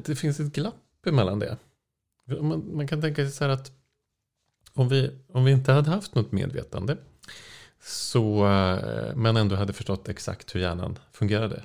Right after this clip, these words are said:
hur de här signalerna gick fram och tillbaks. Så säger somliga då att då hade vi inte kunnat förstå att det skulle uppstå ett medvetande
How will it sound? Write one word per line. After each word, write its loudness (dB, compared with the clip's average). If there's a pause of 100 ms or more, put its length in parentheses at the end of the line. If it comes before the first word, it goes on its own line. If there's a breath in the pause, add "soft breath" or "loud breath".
hur -4
de -2
här -4
signalerna -6
gick -16 (120)
fram -10
och -8
tillbaks. -8 (720)
Så -4
säger 2
somliga 2
då 0
att -4
då -2
hade 2
vi -2 (100)
inte -2
kunnat -4
förstå -8
att -12
det -6
skulle -6
uppstå -6
ett -8
medvetande -8